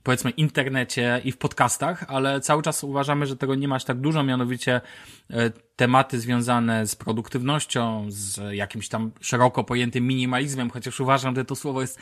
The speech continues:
mega wyświechtane i w takim jakby ujęciu potrafi być bardzo niestety disowane,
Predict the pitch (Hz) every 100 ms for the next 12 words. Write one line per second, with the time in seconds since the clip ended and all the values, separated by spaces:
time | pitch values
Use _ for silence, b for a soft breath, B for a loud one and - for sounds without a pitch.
0 | B B 165 175 160 135 120 - 123 -
1 | 123 120 117 123 - 120 113 117 117 120
2 | 120 120 113 117 120 117 117 113 113 120
3 | 117 117 113 - 110 113 113 - 123 120
4 | 117 107